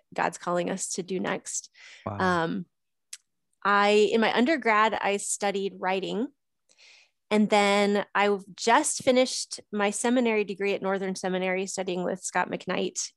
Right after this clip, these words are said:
Speaker 1: I just graduated in October. I did that long distance from the Netherlands.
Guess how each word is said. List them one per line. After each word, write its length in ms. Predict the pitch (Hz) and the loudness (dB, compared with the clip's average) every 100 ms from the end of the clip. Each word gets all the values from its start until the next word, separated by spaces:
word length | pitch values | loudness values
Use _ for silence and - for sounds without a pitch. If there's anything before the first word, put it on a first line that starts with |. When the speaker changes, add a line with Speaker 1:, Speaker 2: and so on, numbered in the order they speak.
| - | -8
Speaker 1:
I 100 | 170 | -6
just 220 | 202 196 | -4 -2
graduated 480 | 185 190 196 190 196 | 0 0 0 -2 -2
in 100 | 196 | 0
October. 560 | 226 - 185 196 226 - _ - - - _ | -2 -4 -6 -2 -4 -6 _ -20 -20 -20 _
I 120 | 208 | 0
did 180 | 208 240 | 4 6
that 180 | 208 156 | 6 4
long 280 | 196 247 262 | 4 6 6
distance 420 | 254 - 269 262 | 4 2 0 0
from 240 | - 208 | 0 2
the 80 | 233 | 4
Netherlands. 800 | 220 185 190 170 214 294 - | 2 0 -4 -4 -4 -4 -8